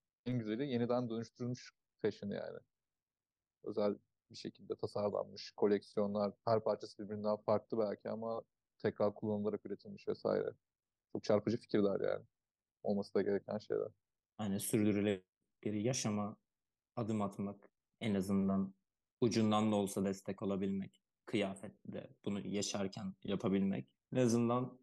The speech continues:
Speaker 2: suyu boşa ak-, akıtmamak gibi. İşte diş fırçalarken suyu kapatıyorsan eğer, anladın mı? Hani bunu düşünecek kadar naif bir insansan veya işte açık, boşta açık gördüğün ışığı kapatan bir insansan, kıyafet alırken de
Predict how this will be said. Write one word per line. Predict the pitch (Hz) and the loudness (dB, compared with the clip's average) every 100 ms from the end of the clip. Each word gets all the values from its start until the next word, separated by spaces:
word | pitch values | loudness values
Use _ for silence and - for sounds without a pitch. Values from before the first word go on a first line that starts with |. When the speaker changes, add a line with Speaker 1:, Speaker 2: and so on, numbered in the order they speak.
| _ _ _ | _ _ _
Speaker 2:
suyu | - - 143 160 - - | -14 0 2 2 -2 -4
boşa | 165 175 196 | -2 0 0
ak-, | 180 - - - | -2 -6 -14 -10
akıtmamak | 147 180 160 143 131 - | -10 -6 -4 -2 -2 -2
gibi. | 123 107 101 - | -2 -2 -6 -12
İşte | - - 117 | -8 -2 0
diş | 135 139 | 0 -2
fırçalarken | - 147 - 151 156 156 156 156 - | -4 -2 0 2 2 0 -6 -8 0
suyu | 139 143 | 2 4
kapatıyorsan | 143 143 135 180 170 170 117 | 0 -2 -2 0 0 -2 -6
eğer, | 107 120 190 _ _ _ _ _ - | -6 -8 -12 _ _ _ _ _ -4
anladın | 123 123 120 156 | 0 0 0 0
mı? | 156 107 | -2 -2
Hani | 117 113 107 | 0 2 4
bunu | 117 123 117 | 4 4 2
düşünecek | 117 123 117 131 | 2 0 0 -2
kadar | - 113 123 120 120 | -2 0 0 -2 -4
naif | 113 123 - | -4 -4 -4
bir | 120 | -6
insansan | 120 127 123 120 113 | -4 -8 -10 -10 -6
veya | 110 107 104 104 - | 2 4 4 0 -10
işte | - - - - | -20 -10 -10 -4
açık, | - 120 - - | -2 0 0 2
boşta | 113 113 110 - | 6 6 4 0
açık | 113 110 - | 0 0 0
gördüğün | 117 110 110 | 2 4 4
ışığı | 110 104 - 113 113 - - _ - | 2 0 0 0 -2 -10 -20 _ -10
kapatan | - 113 - 117 120 | -6 -4 -2 -2 0
bir | |
insansan, | 117 113 127 131 131 107 - _ _ - - _ _ - | -2 -2 -4 -6 -8 -12 -14 _ _ -20 -20 _ _ -2
kıyafet | 104 104 - 139 - - | 0 0 -2 -6 -8 -6
alırken | 104 110 - 131 131 | -2 -2 -4 -6 -4
de | 110 - | -4 -6